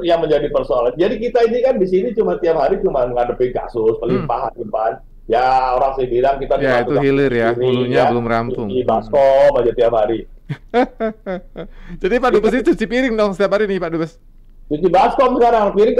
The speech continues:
Speaker 1: kecil sekarang baskom,
Speaker 2: Aduh,
Speaker 1: karena lebih banyak.
Speaker 2: aduh, aduh, aduh, aduh. Terus kalau terulang terus seperti ini, kapan kita bisa, eh, punya kebanggaan sebagai sebuah
Speaker 1: Tidak,
Speaker 2: bangsa?
Speaker 1: never.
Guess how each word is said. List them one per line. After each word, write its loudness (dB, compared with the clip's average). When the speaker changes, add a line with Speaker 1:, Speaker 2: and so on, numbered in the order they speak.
Speaker 1:
kecil 2
sekarang 2
baskom, 2
Speaker 2:
Aduh, 0
Speaker 1:
karena -2
lebih 2
banyak. 2
Speaker 2:
aduh, -4
aduh, -8
aduh, -10
aduh. -14
Terus -6
kalau 2
terulang 0
terus -6
seperti -8
ini, -6
kapan -4
kita -4
bisa, -4
eh, -6
punya -8
kebanggaan -6
sebagai -8
sebuah -6
Speaker 1:
Tidak, 2
Speaker 2:
bangsa? -6
Speaker 1:
never. 0